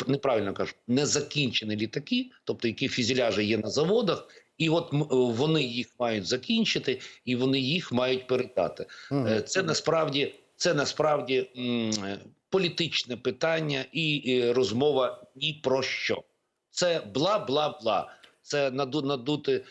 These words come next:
Speaker 1: щоки
Speaker 2: Тобто
Speaker 1: і
Speaker 2: немає
Speaker 1: показувати.
Speaker 2: змісту тут, е, якісь технічні параметри порівнювати і проводити якийсь порівняльний аналіз?
Speaker 1: Ну,
Speaker 2: Е,
Speaker 1: ви розумієте, це, е,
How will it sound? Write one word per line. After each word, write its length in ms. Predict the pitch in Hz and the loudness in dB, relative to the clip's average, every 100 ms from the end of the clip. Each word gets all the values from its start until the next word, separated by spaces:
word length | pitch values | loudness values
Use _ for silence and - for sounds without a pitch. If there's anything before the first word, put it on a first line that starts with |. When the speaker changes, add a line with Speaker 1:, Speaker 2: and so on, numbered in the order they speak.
| - | -4
Speaker 1:
щоки 280 | - 196 | 0 2
Speaker 2:
Тобто 160 | 202 220 | 2 2
Speaker 1:
і 20 | |
Speaker 2:
немає 280 | 220 247 254 | 2 2 4
Speaker 1:
показувати. 260 | 240 196 247 | 4 4 4
Speaker 2:
змісту 280 | 220 - | 2 0
тут, 280 | 190 190 139 | 2 0 2
е, 200 | 190 180 | 2 4
якісь 300 | 170 185 160 | 2 0 -2
технічні 500 | - - 190 160 160 | 0 0 0 0 -2
параметри 540 | 147 160 156 131 131 139 | 2 2 4 2 2 2
порівнювати 1000 | 160 190 190 165 147 143 143 135 131 131 | 2 2 2 2 2 2 2 4 4 2
і 60 | |
проводити 560 | 117 147 147 151 117 - | 2 0 2 0 0 -2
якийсь 240 | 131 139 | 0 -2
порівняльний 580 | - 151 143 143 127 123 | 0 2 4 2 2 2
аналіз? 520 | 123 117 85 64 - - - - _ - | 2 2 0 -4 -10 -18 -20 -20 _ 0
Speaker 1:
Ну, 80 | - | 2
Speaker 2:
Е, 40 | 131 | 2
Speaker 1:
ви 180 | 139 185 | 2 0
розумієте, 560 | 196 208 220 190 185 165 - - | 0 -2 0 0 -2 -4 -8 -8
це, 320 | - 196 196 - | 0 0 0 0
е, 200 | 143 143 | 0 0